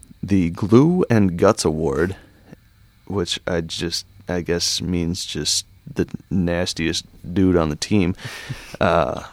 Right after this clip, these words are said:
was a tie between Brandon Dawson and Keith Appling. The, uh, Chairman of the Boards Award,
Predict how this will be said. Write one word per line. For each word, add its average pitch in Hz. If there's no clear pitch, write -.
was 92
a 101
tie 127
between 110
Brandon 90
Dawson 85
and 85
Keith 87
Appling. 104
The, 98
uh, 87
Chairman 120
of 101
the 92
Boards 120
Award, 110